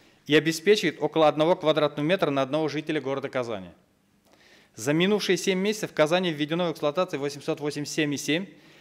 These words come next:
тысяч квадратных метров жилья, или шестьдесят восемь и три процента от плановых показателей на год. А две тысячи двадцать третий год, как известно, стал рекордным для Казани по вводу жилья. Введено один миллион триста тридцать тысяч квадратных метров.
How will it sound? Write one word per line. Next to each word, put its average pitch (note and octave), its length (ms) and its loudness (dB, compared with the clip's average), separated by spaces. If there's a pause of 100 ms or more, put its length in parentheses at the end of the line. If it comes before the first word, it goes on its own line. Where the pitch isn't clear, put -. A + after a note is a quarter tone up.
(160)
тысяч F3+ 280 -2
квадратных D3+ 480 0
метров D3+ 300 -2
жилья, C#3+ 300 2
или C#3+ 180 -4
шестьдесят D3 380 -4
восемь D#3 280 -4
и C#3+ 40 -6
три D#3 160 -2
процента E3 680 -2 (260)
от - 220 -2
плановых E3 380 2
показателей D3 560 0
на C3 180 -2
год. F#2+ 160 -14 (1200)
А C3 160 0
две D3 200 0
тысячи F3+ 280 -2
двадцать E3 280 0
третий D#3+ 260 0
год, G3+ 200 0
как F#3 180 0
известно, D3+ 320 0
стал E3+ 220 2
рекордным E3+ 440 -2
для D3 120 0
Казани D3+ 380 0
по D3 160 -2
вводу C#3+ 260 -4
жилья. C3 440 -2
Введено C3+ 580 -2
один C#3+ 280 0
миллион D3+ 300 -2
триста D3 320 -8
тридцать D#3+ 320 -8
тысяч D#3 160 -6
квадратных C3 440 -6
метров. B2 320 -10